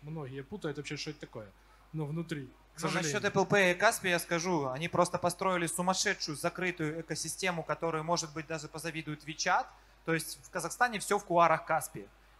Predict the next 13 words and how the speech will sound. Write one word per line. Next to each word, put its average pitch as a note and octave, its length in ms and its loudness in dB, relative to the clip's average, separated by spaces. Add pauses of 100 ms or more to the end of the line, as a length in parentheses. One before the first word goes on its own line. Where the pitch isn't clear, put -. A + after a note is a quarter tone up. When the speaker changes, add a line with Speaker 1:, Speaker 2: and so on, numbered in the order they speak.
(140)
Speaker 2:
И D#3 480 0
поэтому F3+ 500 6
им F3 160 0
этот E3+ 220 -6
Apple E3 240 -4
Pay A3 180 0
как E3+ 200 -2
бы D#3 80 -4
что - 180 -6
есть, F#3 260 0
что - 160 -6
нет E3+ 320 -4
уже. A#2 160 -12